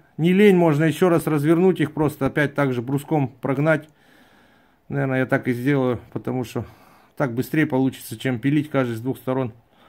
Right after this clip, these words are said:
Ну, глядите, что получилось потом. Ну вот и все. Любо-дорого посмотреть.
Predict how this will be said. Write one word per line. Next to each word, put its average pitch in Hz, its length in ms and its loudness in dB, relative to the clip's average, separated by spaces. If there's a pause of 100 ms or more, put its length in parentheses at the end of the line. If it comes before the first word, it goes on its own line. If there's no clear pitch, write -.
(380)
Ну, 202 120 0
глядите, 214 420 2
что 147 180 -2
получилось 156 560 0
потом. 120 360 -10 (340)
Ну 156 200 -6
вот 226 200 0
и 214 60 0
все. 233 420 2 (500)
Любо-дорого 170 720 2
посмотреть. 135 680 -4